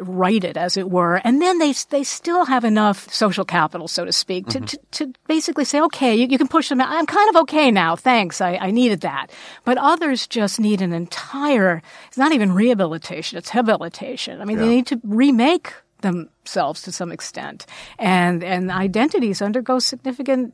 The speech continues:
Speaker 1: shifts. And it's a very, very big project. So clearly there's overlap between those two. You can certainly have people in terrible circumstances who also have a lot of personal, uh,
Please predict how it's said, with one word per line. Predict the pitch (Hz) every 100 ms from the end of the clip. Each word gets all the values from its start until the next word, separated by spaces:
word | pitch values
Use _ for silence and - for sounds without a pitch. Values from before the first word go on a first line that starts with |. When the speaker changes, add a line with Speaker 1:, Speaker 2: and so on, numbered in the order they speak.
| _
Speaker 1:
shifts. | - 330 277 - - - - - - 226
And | 214 208 208 202
it's | 202
a | 220
very, | 185 185 214 233
very | 185 190 202
big | 165 180 190
project. | - 247 294 - - - - - -
So | - - 240 226 214 220 -
clearly | - 370 285
there's | 208 170
overlap | 196 190 175 165
between | 196 - 190
those | 175 165
two. | - 208 180
You | 180
can | 175 180
certainly | 220 214
have | 180 -
people | 214 190 175
in |
terrible | 160 196 175 175
circumstances | - 226 220 165 - 175 175 - 185
who | 190
also | 180 165 -
have | 170 165
a | -
lot | 175 185
of | 190
personal, | - 220 - 175 170 170 - - - - _ _ _ -
uh, | 160 170